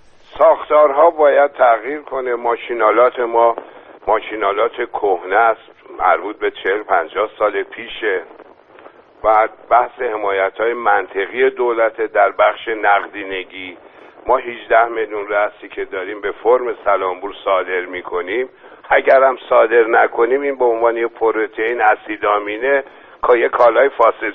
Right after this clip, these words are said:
شدنی است. به هر حال این میره تو بازارهای هدف مصرف می‌شه. پیشنهاد ما به دولت این بود، ما در زمان که، اه، حضوراً خدمت آقای نعمتزاده وزیر محترم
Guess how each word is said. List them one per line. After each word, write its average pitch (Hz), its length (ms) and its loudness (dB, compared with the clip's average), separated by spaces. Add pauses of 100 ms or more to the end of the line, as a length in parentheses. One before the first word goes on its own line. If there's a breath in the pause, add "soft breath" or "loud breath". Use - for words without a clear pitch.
شدنی 104 500 0
است. - 260 -14 (680 soft breath)
به 95 60 4
هر 107 180 6
حال 127 160 2
این 131 120 -8
میره 131 220 -4
تو 123 120 -18
بازارهای 110 560 0
هدف 113 400 2
مصرف 110 560 -2
می‌شه. 78 320 -14 (480 soft breath)
پیشنهاد 135 600 2
ما 151 200 2
به 135 180 0
دولت 120 520 2
این 151 220 -4
بود، 110 240 -6
ما 110 140 -2
در 107 320 0
زمان 104 280 -4
که، 117 240 -6 (640 soft breath)
اه، 82 380 -4 (100)
حضوراً 117 500 -2
خدمت 113 460 -6
آقای 107 440 -2
نعمتزاده 95 760 -6
وزیر 98 400 -6
محترم 98 480 -8